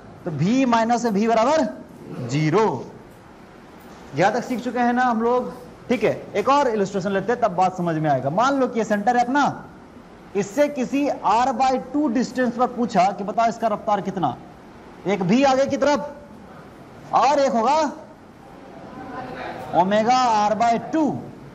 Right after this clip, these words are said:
होगा। अरे एक V होगा आगे की तरफ, एक ओमेगा R by टू होगा। तो बोला कि इस जगह पता velocity क्या लिखोगे यहाँ पर, है ना?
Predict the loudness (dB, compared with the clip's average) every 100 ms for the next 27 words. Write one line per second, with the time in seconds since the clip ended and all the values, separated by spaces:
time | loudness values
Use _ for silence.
0 | -20 -18 -16 -16 -16 -18 -18 -18 -18 -4
1 | 0 4 4 2 -6 -16 -20 -18 -18 -20
2 | -20 -20 -12 -8 -6 -4 -2 2 2 2
3 | 2 0 0 0 2 2 2 4 4 4
4 | 4 2 0 -10 -10 0 2 4 2 -4
5 | -6 -18 -20 -8 -4 2 2 2 0 -2
6 | 0 0 0 2 0 0 0 0 0 0
7 | 0 0 -2 -4 -6